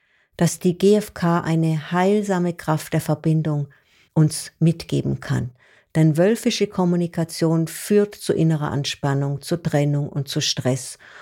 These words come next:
Und G F K führt zu Verbindung, zu Selbstkontakt, zur Entspannung. Gesundheit entsteht, wenn wir uns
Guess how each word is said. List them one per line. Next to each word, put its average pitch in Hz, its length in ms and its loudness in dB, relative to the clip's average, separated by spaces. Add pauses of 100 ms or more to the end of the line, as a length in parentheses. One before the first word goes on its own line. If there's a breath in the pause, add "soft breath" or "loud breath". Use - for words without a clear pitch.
(180 loud breath)
Und 160 220 2
G 185 160 2
F 185 180 -4
K 165 200 0
führt 165 280 -2
zu - 80 -6
Verbindung, 156 720 0
zu - 120 -10
Selbstkontakt, - 1040 -4 (540)
zur - 160 0
Entspannung. 123 640 -4 (420)
Gesundheit 214 720 0
entsteht, 170 600 -2
wenn 151 200 0
wir 151 160 -2
uns - 280 -8